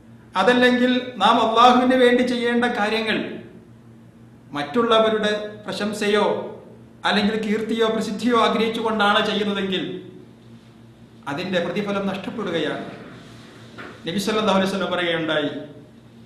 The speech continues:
"ഇന്നമൽ അഅ്മാലു ബിന്നിയ്യാത്ത്." തീർച്ചയായും മുഴുവൻ അമലുകളും സ്വീകരിക്കപ്പെടുന്നത്,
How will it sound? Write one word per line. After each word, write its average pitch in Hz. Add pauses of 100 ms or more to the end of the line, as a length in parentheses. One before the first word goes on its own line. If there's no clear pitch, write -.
(300)
"ഇന്നമൽ 190 (160)
അഅ്മാലു 180
ബിന്നിയ്യാത്ത്." 160 (1040)
തീർച്ചയായും 247
മുഴുവൻ 240 (100)
അമലുകളും 247
സ്വീകരിക്കപ്പെടുന്നത്, 226